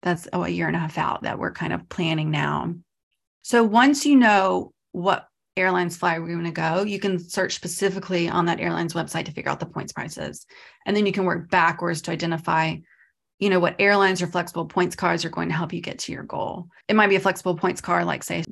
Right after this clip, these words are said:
Chase Sapphire Preferred that has a lot of transfer partners, or it could be a Delta Airlines card or American or United, where you can earn a big chunk of points from the sign-up bonus. And so every person's strategy is going to be a little different because it depends on where you are coming from and where you wanna go.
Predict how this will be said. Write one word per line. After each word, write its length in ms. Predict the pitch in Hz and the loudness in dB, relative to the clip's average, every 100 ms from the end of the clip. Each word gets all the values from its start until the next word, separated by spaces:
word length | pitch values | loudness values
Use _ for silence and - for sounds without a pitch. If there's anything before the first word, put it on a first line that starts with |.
| - - | -12 -8
Chase 300 | 185 175 175 | -2 -2 0
Sapphire 320 | 165 160 156 | -2 0 -6
Preferred 840 | 175 165 - 208 202 196 190 185 - | -6 -8 0 4 6 6 4 0 -4
that 100 | - | -6
has 140 | 180 | -6
a 60 | 180 | -4
lot 100 | 170 | -4
of 60 | |
transfer 380 | 156 185 175 185 | -2 -2 -2 -4
partners, 640 | 175 170 170 170 165 165 - - - - - - | -4 -4 -2 -2 -2 -6 -10 -16 -20 -20 -18 2
or 160 | 196 | 2
it 20 | |
could 140 | 180 185 | 4 2
be 260 | 185 175 180 | 2 2 0
a 40 | |
Delta 300 | 180 175 170 - | 0 0 -2 -2
Airlines 380 | 240 269 262 | 4 4 4
card 380 | 247 - 247 233 | 0 0 0 0
or 80 | 180 | -2
American 640 | 170 190 214 202 196 190 180 | -2 0 -2 -2 -4 -2 -2
or 80 | |
United, 640 | 165 160 160 165 175 175 175 | -2 -4 -2 -2 0 0 -2
where 140 | 175 | -2
you 80 | 175 | -2
can 140 | 180 | -2
earn 180 | 180 175 | -2 -2
a 60 | 165 | -2
big 200 | 170 170 | -4 -6
chunk 240 | 185 175 | -4 -4
of 140 | 165 - | -6 -6
points 280 | 170 170 | -4 -4
from 120 | - 175 | -2 -2
the 60 | |
sign-up 280 | 156 160 180 | -2 -2 0
bonus. 380 | 220 247 277 277 _ _ - | 2 4 2 0 _ _ 2
And 140 | 285 | 6
so 80 | 330 | 6
every 280 | - 359 392 | 4 4 4
person's 360 | - 339 269 | 2 2 2
strategy 400 | 233 208 202 208 | 2 2 2 2
is 140 | 196 160 | -2 -4
going 260 | 175 180 | -2 -2
to 60 | 185 | 0
be 80 | 185 | -2
a 60 | |
little 160 | 175 175 | -4 -4
different 400 | 170 170 185 180 | -4 -2 -2 0
because 260 | 190 190 185 | -2 -2 0
it 120 | 175 | 0
depends 420 | 175 175 175 175 | 0 0 0 0
on 200 | 175 175 | 0 0
where 140 | 170 | 2
you 220 | 170 170 170 | 2 2 0
are 60 | |
coming 340 | 165 175 165 175 | -2 -2 0 0
from 220 | 175 170 | 0 0
and 120 | 165 | 0
where 140 | 160 160 | -2 -2
you 160 | 170 | 0
wanna 160 | 170 165 | 0 -2
go. 540 | 170 160 165 220 - | -2 0 2 2 -2